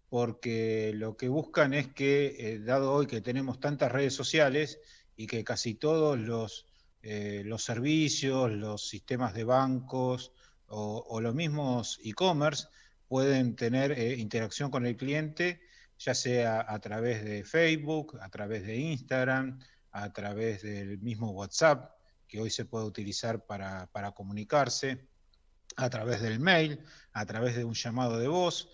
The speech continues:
Y cuando uno, sobre todo cuando tiene que hacer un reclamo, ¿no? Muchas veces utiliza todos esos medios juntos, porque el enojo del cliente,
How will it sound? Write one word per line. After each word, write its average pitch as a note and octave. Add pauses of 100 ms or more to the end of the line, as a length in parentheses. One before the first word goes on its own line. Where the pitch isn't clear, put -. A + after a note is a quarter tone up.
(320)
Y G#2+
cuando B2
uno, D3
sobre A2+
todo D#3
cuando A2+
tiene C#3+
que B2+
hacer C3+
un B2+
reclamo, A#2
¿no? C#3 (120)
Muchas B2
veces D3
utiliza C3
todos D#3
esos C#3
medios C#3+
juntos, D#3 (120)
porque A#2 (220)
el A#2
enojo D3+
del A#2+
cliente, D#3+